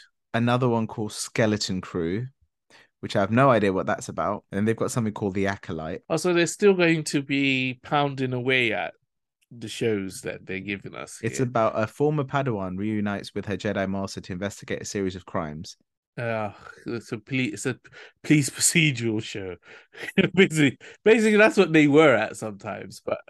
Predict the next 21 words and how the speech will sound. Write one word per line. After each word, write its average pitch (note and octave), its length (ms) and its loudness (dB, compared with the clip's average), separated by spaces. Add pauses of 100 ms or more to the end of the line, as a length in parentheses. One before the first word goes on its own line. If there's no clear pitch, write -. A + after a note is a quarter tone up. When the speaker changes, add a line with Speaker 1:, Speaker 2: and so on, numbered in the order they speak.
(320)
Speaker 2:
we're A3+ 160 6
running A3+ 360 6
out A3+ 160 8
of G#3 160 0
time. G#3+ 1200 2
Speaker 1:
So - 180 -2
this D3 220 0
one's C3 200 2
made G#2 300 0
by F#2+ 160 0
somebody F#2+ 340 -6
who's F2+ 300 -12
not G2 220 -4
been F#2 120 -6
involved F2+ 380 -4
before, E2 400 -10
so E2 120 -8
this - 260 -10 (120)
might F#2 240 -6
be F#2 80 -10
different. F2 480 -12